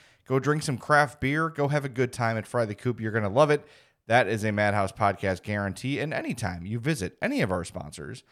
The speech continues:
make sure you let 'em know you heard about them on this podcast, 'cause it helps us out greatly when you do that, and we always appreciate, uh, your help in terms of those things. Okay, uh, before the break, we mentioned a couple things.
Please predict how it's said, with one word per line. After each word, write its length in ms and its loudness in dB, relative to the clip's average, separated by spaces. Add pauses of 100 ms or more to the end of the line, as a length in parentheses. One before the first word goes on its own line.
(260)
make 140 -10
sure 160 -6
you 60 -2
let 120 -2
'em 80 -4
know 340 -2
you 140 -4
heard 160 -2
about 360 0 (440)
them 400 0 (200)
on 360 4
this 400 -4
podcast, 560 -4
'cause 160 -6
it 100 -4
helps 240 -6
us 140 -6
out 240 0 (520)
greatly 480 -2
when 160 -4
you 80 -4
do 160 -2
that, 180 -2
and 100 -8
we 220 -8
always 540 0
appreciate, 720 -8 (500)
uh, 240 -6
your 140 -4
help 300 -4
in 80 -10
terms 260 -4
of 60 -6
those 200 0
things. 300 -12
Okay, 440 0
uh, 160 2
before 360 -2
the 80 0
break, 240 -2
we 80 -4
mentioned 320 -2
a 40 -4
couple 260 -2
things. 480 -4